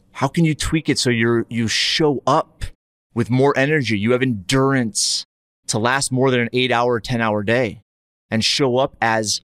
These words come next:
man, an influential, high-spirited father, leader, husband, son, daughter, friend, stranger.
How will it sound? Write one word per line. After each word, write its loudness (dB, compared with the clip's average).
man, 0
an 0
influential, 0
high-spirited -2
father, -2
leader, 0
husband, -2
son, 0
daughter, 0
friend, 0
stranger. 0